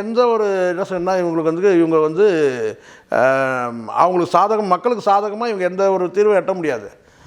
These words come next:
அங்க மத்திய மாநில அரசுகள் முடிவு பண்ணதுன்னு கேட்டிங்கன்னா, வேணா நிவாரணத்தை வேணா பெற்றுத்தர முடியுமே தவிர, அது கூட நீங்க பண்ணலாம், அது அரசே செய்யும் அந்த வேலையை. ஒரு நிலத்தை கையகப்படுத்தும் போது அந்த இ-, இழப்பு என்னவோ அந்த இழப்பை வந்து செய்வாங்க. இன்னைக்கு எல்லா திட்டங்களும் அப்படி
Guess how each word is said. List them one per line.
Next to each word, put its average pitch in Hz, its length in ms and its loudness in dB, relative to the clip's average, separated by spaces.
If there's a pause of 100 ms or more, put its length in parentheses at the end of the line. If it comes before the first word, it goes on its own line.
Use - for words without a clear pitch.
(240)
அங்க 143 220 2
மத்திய 175 320 2
மாநில 202 240 0
அரசுகள் 180 340 -6
முடிவு 208 240 -2
பண்ணதுன்னு 165 280 -2
கேட்டிங்கன்னா, 147 340 -2 (480)
வேணா 226 340 2 (420)
நிவாரணத்தை 226 640 2
வேணா 190 260 0 (320)
பெற்றுத்தர 180 440 0
முடியுமே 165 280 -2
தவிர, 131 220 0
அது 196 120 0
கூட 247 160 -2
நீங்க 240 160 2 (100)
பண்ணலாம், 240 300 0
அது 202 300 -2
அரசே 220 300 -2
செய்யும் 196 240 0
அந்த 156 160 -2
வேலையை. 151 240 0 (920)
ஒரு 151 120 4
நிலத்தை 208 320 2
கையகப்படுத்தும் 185 600 0
போது 208 200 0
அந்த 190 160 -4 (100)
இ-, 175 280 2
இழப்பு 202 320 0
என்னவோ 180 220 0 (100)
அந்த 175 200 -4
இழப்பை 185 280 -2
வந்து 175 200 -6
செய்வாங்க. 139 380 0
இன்னைக்கு 180 240 -2 (380)
எல்லா 269 260 2 (180)
திட்டங்களும் 294 360 0
அப்படி 220 140 -6